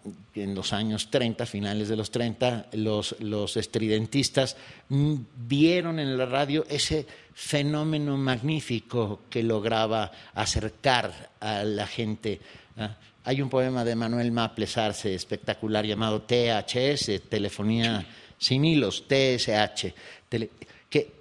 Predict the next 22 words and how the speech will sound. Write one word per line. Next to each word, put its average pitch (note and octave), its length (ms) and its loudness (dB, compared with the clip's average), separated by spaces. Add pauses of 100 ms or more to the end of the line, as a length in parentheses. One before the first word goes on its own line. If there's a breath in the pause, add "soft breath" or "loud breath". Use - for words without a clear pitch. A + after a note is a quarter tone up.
(120)
eh, D3 80 2
y D#3 160 2
los D3 200 4
estridentistas, D3+ 800 0
perdón, D3+ 400 2
los C3 140 -2
estridentistas C3+ 640 -2
son E3 160 0
aquellos D3 400 0
que C3+ 280 0 (320 loud breath)
lanzaron B2+ 720 2 (800)
su B2 200 0
grito C3 520 2 (300 loud breath)
de A2+ 180 2
batalla, B2 400 2
hicieron A#2+ 340 0
su, G#2 400 -4
su - 160 -2
manifiesto A2+ 680 0
que A2 120 -4
terminaba A#2 560 0
diciendo, A2 580 -2